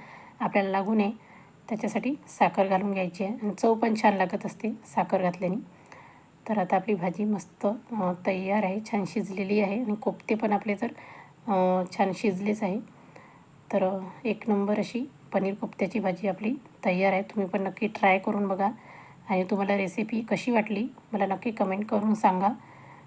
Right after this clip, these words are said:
आणि तुम्ही जर माझ्या चॅनलवर नवीन असाल तर माझ्या चॅनलला नक्की लाईक करा, शेअर करा आणि सबस्क्राईब करा. तसे तुम्ही मला खूप सपोर्ट करत आहात, तर असेच समोर मला, अ, सपोर्ट करत राहा आणि छान छान कमेंट्स, कमेंट करत राहा.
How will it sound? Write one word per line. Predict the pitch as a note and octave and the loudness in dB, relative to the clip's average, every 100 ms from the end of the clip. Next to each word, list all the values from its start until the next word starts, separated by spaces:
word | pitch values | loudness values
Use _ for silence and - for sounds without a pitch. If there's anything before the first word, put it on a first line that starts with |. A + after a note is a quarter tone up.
| - | -6
आणि | A3+ F#3+ F#3+ | -2 0 0
तुम्ही | G#3+ G#3 | -2 0
जर | A3+ | 2
माझ्या | G#3+ G#3 G#3+ | 2 2 2
चॅनलवर | G3+ G3 G3+ G3 | 0 2 2 2
नवीन | F#3+ G#3+ G#3 | 0 2 0
असाल | - G#3 G#3+ - - | 2 0 -2 -12 -8
तर | A3 | -4
माझ्या | G3+ F#3 F#3+ | 0 0 0
चॅनलला | G3 F#3+ F#3+ | -2 0 0
नक्की | F#3+ - G#3 G3 | -2 -2 -2 2
लाईक | F#3+ G#3 - | 0 0 0
करा, | G3+ G3 | 2 2
शेअर | F#3+ F#3+ F#3 | 0 -4 -4
करा | F3+ G3 G3 | 0 2 2
आणि | G3 A#3 D4 - - - - | 2 -2 -6 -16 -20 -12 -6
सबस्क्राईब | G#3 - - G#3 G#3 | -4 -4 0 2 4
करा. | - G3 C4+ - - - - G#3+ | 4 2 2 -6 -20 -20 -6 -4
तसे | G#3+ | -2
तुम्ही | A3 G#3 | 0 2
मला | G#3 G3+ G#3 | 2 2 0
खूप | A3+ A3 | -2 -4
सपोर्ट | - G3 G#3 G#3 | 0 2 2 2
करत | G#3 G3 G3+ | 2 4 4
आहात, | G3 B3+ - - | 2 0 -8 -8
तर | G#3+ | -2
असेच | F#3 F3+ A#3+ A3 | 0 0 -2 0
समोर | - G3 G3 | 0 2 0
मला, | F#3+ G3 - - - - - | 0 -2 -4 -14 -20 -20 -2
अ, | F#3+ F3+ F3 F3+ F#3 F3+ | 2 4 2 2 -2 -4
सपोर्ट | - G#3 A3 G3+ | -4 -2 0 2
करत | G#3 F#3+ - | 2 4 2
राहा | F3 G#3+ - - - - | 0 0 -4 -18 -20 -8
आणि | G3 F#3 - | -4 -4 2
छान | G3+ G3 | 2 4
छान | A3+ | 2
कमेंट्स, | A3+ G3+ G3+ - - - | 4 2 2 -4 -8 0
कमेंट | G#3 G3+ | 2 0
करत | - G3+ G3+ | 0 0 2
राहा. | - F#3+ | 4 4